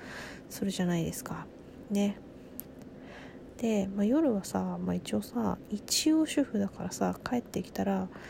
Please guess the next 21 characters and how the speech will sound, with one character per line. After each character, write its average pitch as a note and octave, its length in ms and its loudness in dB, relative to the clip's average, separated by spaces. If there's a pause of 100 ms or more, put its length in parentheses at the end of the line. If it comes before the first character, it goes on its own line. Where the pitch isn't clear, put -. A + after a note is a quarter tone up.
(340)
ま G#3+ 80 2
あ、 G3 40 4
そ F3+ 160 0
の、 E3+ 220 2 (240)
「た G3 120 0
だ F#3 80 6
い F3+ 40 6
ま」 F3+ 220 4
っ F3+ 40 -4
つ - 120 -6
っ - 40 -14
て F3+ 220 0 (440)
帰 G#3 60 2
っ G3 40 2
て - 160 -6
き - 100 -8
て、 F#3 380 2 (100)
ま F#3 100 -2
あ、 F#3 40 0
猫 F3+ 460 0
に、 F3+ 520 4